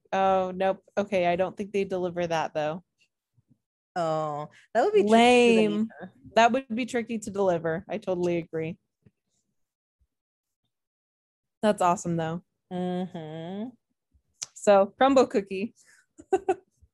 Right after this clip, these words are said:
Speaker 2: Yeah, it's a whole thing. It's a sensation.
Speaker 1: It is.
Speaker 2: I'm a
Speaker 1: It
Speaker 2: fan.
Speaker 1: really is. Speaking of cookies, and then we're gonna go, but then we'll dive into what we're talking about.
Speaker 2: Mm-hmm.
Speaker 1: Um, I tried a new cookie recipe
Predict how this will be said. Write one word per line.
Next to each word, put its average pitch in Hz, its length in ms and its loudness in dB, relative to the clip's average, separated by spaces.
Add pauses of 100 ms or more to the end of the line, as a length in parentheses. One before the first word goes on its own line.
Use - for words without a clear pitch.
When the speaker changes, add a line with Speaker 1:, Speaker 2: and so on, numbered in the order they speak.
(120)
Speaker 2:
Yeah, 185 360 2
it's 185 200 -4
a 220 60 0
whole 226 220 -2
thing. 220 240 -6
It's 208 140 -8
a 196 40 -2
sensation. 185 920 -8 (540)
Speaker 1:
It 202 160 0
is. 175 480 0 (440)
Speaker 2:
I'm 180 180 0
a 180 40 -2
Speaker 1:
It 185 40 -6
Speaker 2:
fan. 190 220 -4
Speaker 1:
really 170 260 -2
is. 175 240 -8 (1600)
Speaking 339 420 2
of 214 160 2
cookies, 175 560 -4 (140)
and 202 120 2
then 214 160 4
we're 208 140 4
gonna 202 220 2
go, 185 180 0
but 214 220 -2
then 269 280 4
we'll 269 100 4
dive 202 320 2
into 196 460 0
what 185 240 -2
we're 208 60 -8
talking 202 480 -6
about. 160 380 -8 (520)
Speaker 2:
Mm-hmm. 294 120 2
Speaker 1:
Um, 196 440 4 (200)
I 214 100 6
tried 226 340 0
a 302 60 0
new 226 280 -2
cookie 202 340 -8
recipe 175 720 -8